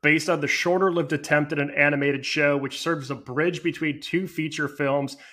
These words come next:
in a series of films which are prequels to a trilogy from the seventies and eighties. We got that? We're all on the same page? Great. Uh, Filoni's actually a major player in today's Star Wars universe as well, though. Uh, he serves as an executive producer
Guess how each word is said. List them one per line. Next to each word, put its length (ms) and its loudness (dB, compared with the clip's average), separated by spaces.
in 100 2
a 60 2
series 480 0
of 100 -2
films 380 0
which 140 -4
are 100 -2
prequels 680 -2
to 120 0
a 100 2
trilogy 640 0
from 440 4
the 60 -2
seventies 540 -2
and 120 -4
eighties. 420 -2
We 100 -8
got 240 2
that? 180 4
We're 120 0
all 80 2
on 80 -4
the 80 -10
same 240 -4
page? 400 -4
Great. 360 2
Uh, 280 4
Filoni's 600 2
actually 380 4
a 40 -4
major 420 -2
player 440 -4
in 120 -8
today's 340 -6
Star 240 0
Wars 160 -6
universe 380 -6
as 120 -8
well, 160 0
though. 260 -8
Uh, 140 0
he 140 -2
serves 280 -4
as 80 -10
an 40 -8
executive 420 -6
producer 680 -2